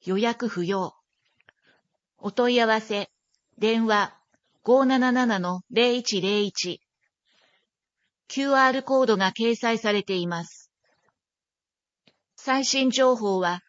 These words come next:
伊達市ホームページからご確認ください。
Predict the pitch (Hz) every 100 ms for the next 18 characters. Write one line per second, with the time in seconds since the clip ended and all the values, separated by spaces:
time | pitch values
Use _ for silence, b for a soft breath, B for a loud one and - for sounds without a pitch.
0 | _ 208 220 269 226 196 254 269 262 262
1 | 254 233 214 196 185 196 247 240 254 247
2 | 240 214 202 - 175 156